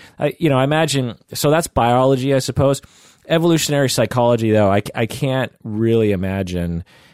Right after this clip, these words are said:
a good speculation that we would never be able to test, of course, 'cause you know what I think about evolutionary psychology hypotheses. But I, I would have a hard time thinking of a, you know, you know, a, a,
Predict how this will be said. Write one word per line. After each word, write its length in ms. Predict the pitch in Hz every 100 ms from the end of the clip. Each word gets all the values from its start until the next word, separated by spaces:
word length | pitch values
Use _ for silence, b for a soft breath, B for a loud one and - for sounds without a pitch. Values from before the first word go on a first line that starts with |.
| b
a 100 | -
good 260 | 92 104 98
speculation 1000 | - 95 - 82 82 87 - 76 78 80
that 420 | 85 76 73 - - -
we 160 | 82
would 140 | 80 78
never 240 | 80 80
be 140 | 73
able 160 | 73 71
to 80 | 71
test, 340 | - 90 -
of 80 | 73
course, 320 | 82 73 76
'cause 180 | - 78
you 80 | 80
know 120 | 78
what 100 | 76
I 60 | 76
think 180 | 80
about 160 | 78 76
evolutionary 520 | 78 73 76 - 73
psychology 580 | 73 73 - 82 82 76
hypotheses. 760 | 71 69 73 71 - - 69 - B B B B B B B
But 200 | - 127
I, 160 | 139 139 _ _ _ -
I 80 |
would 100 | 135
have 120 | 151 160
a 60 |
hard 200 | 139 131
time 160 | 131 107
thinking 320 | 117 107 101
of 140 | 90
a, 180 | 85 82 -
you 100 | -
know, 220 | 95 87 - _
you 140 | 113 95
know, 80 | - - -
a, 300 | 117 110 104 101 B B B B B B
a, 120 | B